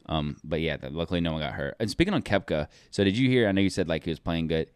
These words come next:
He said his decision it, to go to LIV would have been tougher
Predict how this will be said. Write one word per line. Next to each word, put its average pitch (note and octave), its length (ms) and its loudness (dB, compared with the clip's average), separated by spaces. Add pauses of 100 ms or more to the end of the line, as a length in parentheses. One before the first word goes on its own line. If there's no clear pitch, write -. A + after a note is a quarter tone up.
He A#2+ 140 -2
said B2+ 240 0
his F#2 160 -4
decision F2+ 680 0 (380)
it, F#2 140 -2
to F#2 100 -2
go G2 160 6
to F#2 100 4
LIV F2 360 2
would F#2 300 2
have G2+ 120 4
been F#2 160 0
tougher D#2+ 580 -2